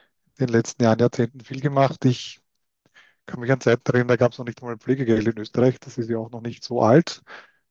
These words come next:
Mit älteren Semester, also da passiert viel. Ähm, äh, mein Wirtschaftsgeschichtswissen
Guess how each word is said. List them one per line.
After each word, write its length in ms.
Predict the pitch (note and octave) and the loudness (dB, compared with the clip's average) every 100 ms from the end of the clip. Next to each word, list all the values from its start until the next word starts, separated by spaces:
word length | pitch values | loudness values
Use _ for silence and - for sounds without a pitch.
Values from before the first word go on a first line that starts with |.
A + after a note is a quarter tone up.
| _ | _
Mit 100 | - | -2
älteren 340 | A#2+ A2+ C3+ B2+ | 0 0 0 -2
Semester, 420 | B2+ A#2+ A#2+ C3 | -4 -4 -2 0
also 120 | A#2+ | -2
da 120 | A2+ A#2 | 0 -4
passiert 520 | - A#2+ - B2+ - | -4 -10 -4 -6 -4
viel. 380 | A#2+ C#3+ E3+ - _ _ _ _ _ _ - | 0 4 4 2 _ _ _ _ _ _ -2
Ähm, 640 | D#3 B2 B2 B2 C3 C#3+ | 2 4 4 0 -12 -14
äh, 540 | - A2 G#2+ G#2+ G#2+ - _ _ _ _ _ _ _ | -14 -10 -8 -8 -8 -10 _ _ _ _ _ _ _
mein 480 | B2 A#2+ A#2+ B2 - _ _ _ _ | -6 -6 -10 -20 -20 _ _ _ _
Wirtschaftsgeschichtswissen 2000 | B2 C#3+ - D3 C3+ - - - - _ _ _ - D3+ - - C#3 - C#3+ C#3+ | 2 2 2 2 2 0 -12 -12 -14 _ _ _ -14 -14 -12 -8 -6 -6 -8 -14